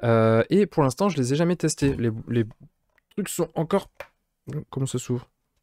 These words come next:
Ils sont encore scellés, <laughs> on va voir comment ils s'ouvrent. Euh, donc du coup, j'ai pas encore fait le test avant de parler sur, euh, sur cette vidéo.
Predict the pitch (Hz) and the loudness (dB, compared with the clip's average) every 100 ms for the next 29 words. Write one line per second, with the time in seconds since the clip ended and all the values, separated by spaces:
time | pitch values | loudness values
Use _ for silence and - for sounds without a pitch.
0 | _ _ _ _ - 156 175 190 - 127 | _ _ _ _ 0 2 2 2 4 6
1 | 127 139 - 123 143 - 139 127 117 - | 4 4 2 6 6 6 6 6 6 4
2 | 202 151 - - - - 123 120 120 120 | 4 4 2 -4 -14 0 4 6 8 6
3 | 135 170 160 165 202 123 - 202 170 156 | 6 4 4 2 2 2 2 2 4 2
4 | - 147 139 - - 123 127 139 135 - | 0 0 0 -2 -2 0 2 2 2 0
5 | - 127 127 135 110 104 - 113 120 123 | -2 0 2 0 0 -2 0 2 4 2
6 | - - - 123 107 101 98 - 113 113 | 0 -8 -4 -2 0 0 0 -2 -4 -4
7 | 101 98 110 175 | -4 2 4 4